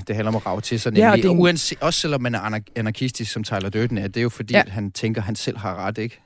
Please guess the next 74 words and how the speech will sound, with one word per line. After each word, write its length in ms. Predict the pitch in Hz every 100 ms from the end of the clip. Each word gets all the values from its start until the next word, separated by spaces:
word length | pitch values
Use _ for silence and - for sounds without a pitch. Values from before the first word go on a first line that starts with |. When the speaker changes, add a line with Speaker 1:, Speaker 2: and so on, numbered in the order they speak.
| -
Speaker 2:
Jo, 200 | 208 226
jo, 220 | 208 180
og, 120 | - - -
og 120 | 175
det 60 | 180
er 40 |
jo 40 | 175
interessant 540 | 165 170 - 190 196
det 100 | 185
der 100 | 170
med, 140 | 160
altså 240 | 156 - 143
det 100 | 156
handler 200 | 165 185
om 140 | 165
at, 60 | 151
at, 760 | 123 143 131 - 135 131 123 120
at, 180 | -
at 80 | 135
rage 180 | 143 143
til 200 | - 160
sig, 80 | 160
og 80 | 156
det 80 |
bliver 100 | 160
set 160 | 160 151
som 100 | 135
en 80 | 156
god 220 | 214 208
ting. 220 | - 139 -
Altså 160 | 123
et, 120 | 135 -
et 100 | 147
meme, 200 | 165 170
der 180 | 151 -
de 120 | 156
også 140 | 147
er 20 |
glade 200 | 180 143
for, 120 | 147 156
det 80 |
er 40 | 165
sådan 160 | 170
hele 180 | 151 151
det 80 | 139
der 100 | 139
Wolf 320 | 143 147 -
of 80 | 143 127
Wall 220 | 156 156
Street, 340 | - 147 127
som 180 | - 147
jo 80 | 135
også 180 | 139 180
er 20 |
en 60 | 151
parodi 320 | 139 127 147
om 100 | 131
greed 220 | 135 175 170
Speaker 1:
Ja. 60 |
Speaker 2:
is 140 | 196 -
good, 340 | - 160 160 -
eller 280 | 160 156
sådan. 160 | 147 156 143
Speaker 1:
Jordan 160 | 107 98
Belfort. 420 | 107 113 104 90 -
Speaker 2:
Præcis. 480 | - - 202 90
Speaker 1:
Ja. 60 | - 95 -
Speaker 2:
Altså 200 | 180 170
det, 320 | 180 170 -
det 140 | 170
er 220 | 151 143 - - - -
grådighed, 480 | 185 196 220 202
og 140 | 156
det, 80 | 107